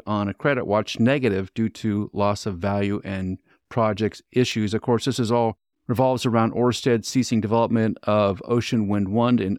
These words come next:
Ocean Wind two off the east coast of the United States. Ørsted's long-term credit rating remains at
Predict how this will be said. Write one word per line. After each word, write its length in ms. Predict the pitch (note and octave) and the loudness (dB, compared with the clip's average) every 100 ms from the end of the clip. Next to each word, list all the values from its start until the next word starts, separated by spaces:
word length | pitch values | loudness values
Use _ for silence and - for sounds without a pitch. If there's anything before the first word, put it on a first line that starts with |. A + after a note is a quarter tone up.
| - | 0
Ocean 400 | A2 G#2 A2 G2 | -2 0 -2 0
Wind 280 | G2+ G2 - | 0 -2 -4
two 320 | - B2 G2+ | 0 2 2
off 140 | G2+ | -2
the 180 | - G#2+ | -4 -4
east 160 | G#2+ - | -4 -2
coast 260 | A2 G2+ | -2 -2
of 100 | G2 | -2
the 40 | G#2 | 0
United 280 | G2+ F#2+ | 0 -2
States. 500 | - D3 B2+ A2+ - - | -2 0 2 0 -6 -6
Ørsted's 500 | D3+ D3+ C3+ D3+ B2 | 2 2 2 0 2
long-term 460 | B2+ C3+ B2+ C#3+ B2 | 2 2 2 2 2
credit 300 | - C3+ B2 | 2 2 4
rating 260 | B2 A#2 | 4 4
remains 340 | A2 A#2+ B2+ A2+ | 4 4 4 4
at 160 | G#2 | 2